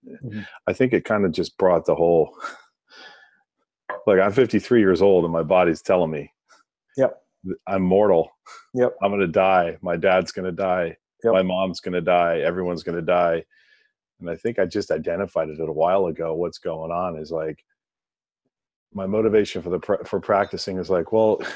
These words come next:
Speaker 2: <laughs> even if I do become an arhat, I'm gonna <laughs> die.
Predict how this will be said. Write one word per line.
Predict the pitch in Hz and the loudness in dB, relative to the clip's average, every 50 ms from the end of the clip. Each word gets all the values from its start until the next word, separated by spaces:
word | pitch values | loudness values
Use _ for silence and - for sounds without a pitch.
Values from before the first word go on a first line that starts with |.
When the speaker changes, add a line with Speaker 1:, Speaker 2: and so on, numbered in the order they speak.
| - - _ _ - | -14 -20 _ _ -20
Speaker 2:
<laughs> | - - _ _ _ _ _ _ | -20 -20 _ _ _ _ _ _
even | - 107 110 113 113 | 0 2 2 4 2
if | 101 - - | 2 2 2
I | 107 98 | 2 2
do | 90 - 104 110 110 98 95 92 92 90 80 - - - _ _ - | 2 2 4 4 6 6 4 4 2 0 0 -2 -10 -18 _ _ -2
become | - 95 - - 120 101 | -2 -2 0 0 0 0
an | 95 90 | 0 0
arhat, | - 92 101 110 98 92 90 82 80 78 78 - _ _ _ _ _ _ _ _ _ _ _ _ - | 2 2 4 4 2 2 0 -2 -2 -4 -8 -14 _ _ _ _ _ _ _ _ _ _ _ _ -2
I'm | - 113 | 0 2
gonna | 123 139 147 139 | 4 4 4 4
<laughs> | |
die. | 98 123 123 143 139 - - 82 - - | 4 4 4 4 2 2 -2 -2 -2 -6